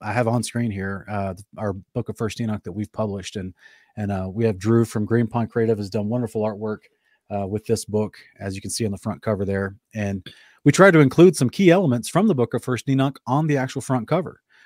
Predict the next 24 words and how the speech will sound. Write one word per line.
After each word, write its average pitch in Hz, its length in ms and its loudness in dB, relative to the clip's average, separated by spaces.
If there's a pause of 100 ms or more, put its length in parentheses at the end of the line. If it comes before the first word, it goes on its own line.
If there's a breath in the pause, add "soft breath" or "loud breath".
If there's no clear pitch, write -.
(140 soft breath)
which 127 240 2
is, 131 360 2 (140)
it 101 160 -10
does 104 240 -8
describe 131 380 -4
the 135 80 -8
flood. 165 320 -6 (260)
It 87 80 -14
introduces 107 500 -6
Methuselah 123 540 -4
and 101 100 -4
Noah 165 340 -6 (280)
and 107 100 -8
Lamech. 147 400 -6 (500 soft breath)
Um, 104 380 -4
it, 113 220 -6 (140)
it 110 220 -8
talks 95 260 -4
about 117 160 -2
the 127 100 -2
angels, 135 400 -2
the 92 80 -10
rebellious 101 340 -6
watchers, 113 640 -6